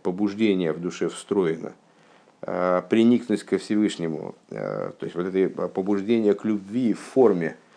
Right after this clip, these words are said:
когда душа устремляется приникнуть ко Всевышнему, находится в аспекте рцой, и она хочет подняться наверх. «К мойхан ей же и сойру за руах айлыки ли из гойдах бедарки авая бетойру митцвет сдока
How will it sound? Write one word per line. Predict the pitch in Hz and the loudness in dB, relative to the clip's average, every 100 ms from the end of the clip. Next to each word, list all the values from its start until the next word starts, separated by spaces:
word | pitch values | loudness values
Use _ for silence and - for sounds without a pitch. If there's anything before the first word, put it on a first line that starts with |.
| - _ - | -20 _ -6
когда | 92 90 90 | -2 2 0
душа | 95 110 | 2 4
устремляется | 95 90 101 98 95 90 87 87 | 2 0 -4 2 2 2 0 -6
приникнуть | 95 101 139 131 117 | -2 -2 -2 -2 -4
ко | - | -4
Всевышнему, | - 104 95 85 87 | -4 -2 -4 -4 -6
находится | 87 104 95 | -2 -2 0
в | |
аспекте | 92 - 90 98 | -2 -2 -2 -2
рцой, | 92 - - 104 90 | -2 -4 2 4 2
и | 82 87 - | 0 -6 -4
она | 85 90 | -4 -4
хочет | 85 80 - | -4 -8 -4
подняться | 80 82 76 - | -4 -2 -4 -6
наверх. | 95 156 226 - - - - - | -6 -4 -4 -6 -14 -20 -20 -2
«К | |
мойхан | 127 180 220 - 90 | 6 6 6 2 0
ей | 147 170 | 2 2
же | 156 | 0
и | 143 | -4
сойру | 110 165 180 170 | 0 2 4 2
за | 143 123 | 2 2
руах | 127 165 156 | 2 0 2
айлыки | 135 135 147 151 208 190 | 2 2 0 -2 0 0
ли | 147 147 147 | 0 -2 -4
из | 117 | -4
гойдах | 104 131 151 120 | 0 0 2 0
бедарки | 101 98 113 135 117 | 0 0 -2 -2 -2
авая | 110 92 101 135 135 | -2 0 2 2 2
бетойру | 113 107 135 127 | 0 0 2 2
митцвет | 117 110 - 95 90 | 0 -2 -4 -4 -4
сдока | 90 113 131 131 | -2 0 2 0